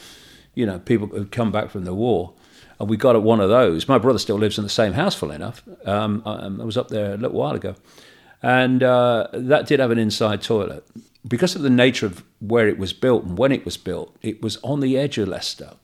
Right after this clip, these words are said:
And, um, I used to love going out on my bike into the, into the countryside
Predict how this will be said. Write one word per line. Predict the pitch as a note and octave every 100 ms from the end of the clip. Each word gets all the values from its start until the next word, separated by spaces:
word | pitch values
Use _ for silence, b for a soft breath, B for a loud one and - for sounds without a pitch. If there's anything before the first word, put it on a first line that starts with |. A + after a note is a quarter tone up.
| _
And, | - F#2+ F#2 F2+
um, | F#2 F2+ F#2 _ _
I | A2+ B2+
used | B2+ A#2 -
to |
love | G#2 A2+ A2+
going | - F#2+
out | F#2 F2+
on | F#2+
my | E2+
bike | D#2+ F#2+ F#2+ -
into | A2 F#2+ - G2 F2+
the, | F2+ F2 -
into | G2+ G2
the | -
countryside | G#2+ G2 - F2+ E2+ E2+